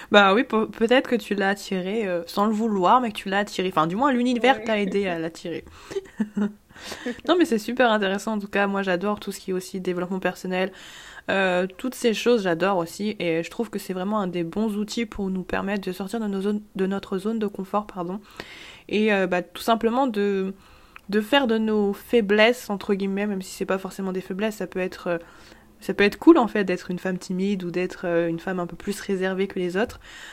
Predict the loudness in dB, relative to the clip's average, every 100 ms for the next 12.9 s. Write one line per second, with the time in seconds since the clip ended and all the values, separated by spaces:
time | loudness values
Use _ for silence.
0 | -2 2 2 2 2 2 2 0 -4 -4
1 | 0 0 2 0 0 -2 0 -2 0 6
2 | 8 8 2 0 2 2 0 -2 -2 0
3 | 2 2 0 0 0 0 -8 -8 -6 -4
4 | 0 4 2 0 -6 -4 -4 -2 -2 -2
5 | -2 -4 -10 -20 -6 2 4 6 2 2
6 | 0 0 0 -2 0 -2 -4 -2 0 0
7 | 0 -4 -4 -2 -2 -2 -2 -4 -2 -4
8 | -4 -6 -2 -2 -2 -4 -2 -2 -2 -4
9 | -2 -4 -6 -4 -4 -4 -4 -2 -2 -4
10 | -8 -4 -2 -2 -2 -4 -6 -4 -2 -2
11 | -2 -6 -6 -16 -20 2 6 6 6 4
12 | 6 4 0 -2 -2 0 2 2 2